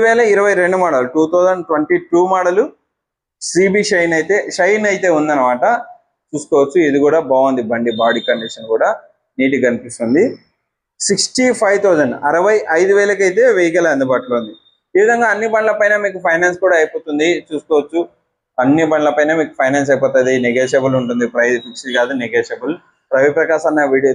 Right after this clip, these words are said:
చూసిచ్చా అని చెప్తే ప్రైస్ మీద మీకు డిస్కౌంట్ కూడా ఉంటుందన్నమాట. అన్ని బండ్లు బాగున్నాయి, టైర్లు కూడా నీట్ కండిషన్ కనిపిస్తున్నాయి. చూసుకోవచ్చు,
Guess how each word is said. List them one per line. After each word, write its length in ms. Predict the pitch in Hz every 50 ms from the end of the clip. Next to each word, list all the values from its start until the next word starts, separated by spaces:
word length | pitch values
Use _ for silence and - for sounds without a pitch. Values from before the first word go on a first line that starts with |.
| 131 -
చూసిచ్చా 360 | 139 135 - - - - 151 139
అని 120 | 131 123 123
చెప్తే 240 | - - - 196 233 233 - - _ - - - -
ప్రైస్ 260 | 139 131 135 139 139 139 135 135
మీద 140 | 131 127 131 143 151 143
మీకు 160 | 131 127 147 147 120 123
డిస్కౌంట్ 360 | 120 113 - 147 135 131 120 139
కూడా 140 | 139 165 214 220 - - _ _ _ _ 135 135
ఉంటుందన్నమాట. 640 | 135 127 139 131 123 123 117 113 113 117 117 - 123 113 - 147
అన్ని 160 | 143 143 143 143
బండ్లు 220 | 143 139 139 139 123 123
బాగున్నాయి, 440 | 123 131 135 135 131 131 135 156 208 - - _ _ _ _ _ 143
టైర్లు 260 | 135 135 135 139 139 139
కూడా 160 | 139 156 180 202 196 - - _ _ 127
నీట్ 200 | 131 139 131 135 - 143
కండిషన్ 400 | 127 127 127 123 - 139 131 127 123
కనిపిస్తున్నాయి. 540 | 120 110 - 131 - - - 123 127 151 170 - -
చూసుకోవచ్చు, 420 | 127 - - - 120 110 -